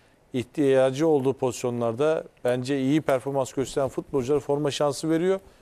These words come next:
Ve o formayı hak edene kadar da o, e, formayı veriyor. Ve ondan sonra o formanın arkasında duruyor.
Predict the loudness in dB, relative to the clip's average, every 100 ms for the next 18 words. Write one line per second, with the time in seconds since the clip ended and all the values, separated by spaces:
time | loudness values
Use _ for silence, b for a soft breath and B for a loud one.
0 | b 2 4 4 2 0 2 2 0 0
1 | 0 2 2 0 0 0 -2 -2 -2 0
2 | 0 -2 0 0 2 0 2 2 0 -2
3 | b b b 0 2 2 2 2 0 -2
4 | 0 0 0 0 0 0 0 -4 -2 -2
5 | 0 -2